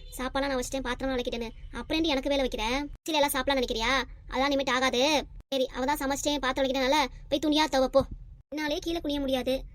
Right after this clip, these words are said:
உன் அம்மா நானு, இனி இப்படி வேலை வாங்குறியே, இது நியாயமா? கீழே குனிஞ்சு வேலை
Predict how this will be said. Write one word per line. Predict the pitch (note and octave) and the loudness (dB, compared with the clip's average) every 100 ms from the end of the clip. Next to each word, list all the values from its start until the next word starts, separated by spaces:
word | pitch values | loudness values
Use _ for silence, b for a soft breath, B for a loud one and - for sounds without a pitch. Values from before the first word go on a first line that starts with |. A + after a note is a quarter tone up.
| B - D4 | B -12 -4
உன் | C4 | -2
அம்மா | C4 E4 D4+ | 0 0 2
நானு, | C4 C4 - D4+ | 0 -2 -6 -6
இனி | C#4 | -4
இப்படி | C#4+ C#4 | -2 0
வேலை | D4+ E4+ | 0 0
வாங்குறியே, | C#4+ C4+ B3+ | -2 -2 0
இது | D#4+ | 0
நியாயமா? | C4 C#4 D4 C4+ C#4 B3+ - - - | 0 0 2 2 0 -2 -8 -20 -6
கீழே | D#4 E4 | -4 -2
குனிஞ்சு | C#4 C#4 E4+ | 0 -2 -2
வேலை | C#4+ | -2